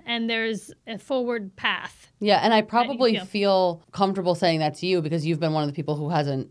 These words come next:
Speaker 2: like, kept anything from me. Like, you're willing to have the conversation.
Speaker 1: Oh, yeah.
Speaker 2: And
Speaker 1: I'm
Speaker 2: I
Speaker 1: just
Speaker 2: think
Speaker 1: like an open book.
Speaker 2: Yeah, and I think that there's enough people that are willing to have the conversation that outweigh the people who are not.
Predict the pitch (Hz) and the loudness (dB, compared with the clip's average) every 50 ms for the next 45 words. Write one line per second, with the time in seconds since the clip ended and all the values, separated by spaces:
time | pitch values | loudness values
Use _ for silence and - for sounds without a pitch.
0 | _ _ _ - 151 143 139 135 - _ _ _ _ - - 185 180 175 - 135 | _ _ _ -6 -4 -4 -4 -6 -8 _ _ _ _ -6 -4 -4 -4 -2 -4 -6
1 | 101 92 147 143 - - 147 - - - 87 69 73 104 156 156 156 208 196 190 | -6 -6 -8 -8 -10 -12 -12 -10 -12 -10 -10 -8 -6 -4 -4 -4 -2 -2 -2 2
2 | 220 262 277 240 226 196 190 180 170 160 175 160 143 139 139 - - 143 143 143 | 2 2 2 2 0 0 0 -2 -2 -2 -2 -2 -2 -2 -4 -4 -6 -6 -6 -6
3 | - - - 156 - 330 320 294 262 262 240 208 - - 196 - 285 214 220 220 | -10 -12 -12 -12 -12 -10 -8 -4 -4 -2 -2 -2 -4 -6 -10 -4 0 2 4 4
4 | 247 277 254 220 415 392 339 254 240 208 220 202 180 185 175 185 - 254 294 349 | 4 4 2 0 -2 -2 -2 -4 -4 -4 -6 -6 -6 -8 -8 -8 -2 2 4 4
5 | 220 156 165 208 214 226 220 285 262 220 240 220 - 214 202 190 190 202 185 185 | 6 6 4 4 2 2 2 0 -2 -4 -4 -4 -2 -2 -2 0 0 -2 -2 0
6 | 185 185 180 185 185 - - _ - 196 190 - - 185 175 175 165 156 151 165 | 0 2 2 2 0 -2 -8 _ -8 -8 -6 -2 0 0 2 2 2 2 2 2
7 | 165 160 165 160 165 160 151 151 160 - 160 143 139 147 - - 156 147 - 170 | 2 2 2 0 0 0 -2 -2 -2 -2 -4 -4 -4 -4 -4 -4 -4 -4 -2 -2
8 | 160 139 - - 147 143 - 147 143 143 160 - - - 139 - - 139 135 143 | -2 -2 -2 -2 -4 -4 -4 -4 -4 -4 -6 -6 -6 -8 -8 -6 -6 -6 -6 -6
9 | 143 131 - 131 135 104 85 - - - - - | -6 -6 -6 -6 -6 -6 -8 -10 -12 -16 -20 -20